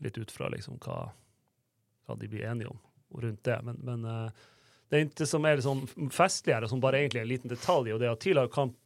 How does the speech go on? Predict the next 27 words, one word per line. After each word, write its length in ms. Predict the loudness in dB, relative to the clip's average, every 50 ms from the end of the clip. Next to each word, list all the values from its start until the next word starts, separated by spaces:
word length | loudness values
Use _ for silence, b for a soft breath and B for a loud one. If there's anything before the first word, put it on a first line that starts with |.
| -4 -2
nå 120 | -2 0 2
kommende 320 | 2 4 4 4 2 0
søndag. 460 | 2 2 2 4 4 6 4 4 4 0 -6 _ _ _ _ _ _ _ _ _ _ -10
Ja, 100 | -8 -2
da 140 | 0 0 0 0
spiller 480 | -2 -10 -16 _ 0 2 4 4 2
de 80 | 0 -2
mot 300 | -4 -8 -10 -12 -16 -8 -4
Haugesund. 500 | -2 0 0 0 0 0 2 2 2 0 -4 b b b b b b b b b _
Teorien 340 | 2 4 6 6 6 6 4
kunne 220 | 4 2 2 4
jo 60 | 4 4
han 80 | 4 2
August 320 | 2 2 0 -2 2 4
vært 140 | 2 2 2 _ _ _
på 100 | -8 -4
flyet 280 | -2 2 2 2 2 2
i 20 | 4
går, 300 | 4 4 4 4 2 -2 -8 _ _ _ -10
eller 200 | -8 -6 -6 -4
i 40 | 0
dag 280 | 2 4 4 2 2 0
morges, 600 | -2 -2 0 0 0 0 -2 -6 -8 -10 -14 -14 -2 0
vært 200 | 2 2 2 2
her 120 | 0 0
oppe, 260 | -2 0 0 0 0 0 -2 -6 _ -2
fått 240 | 0 0 0 0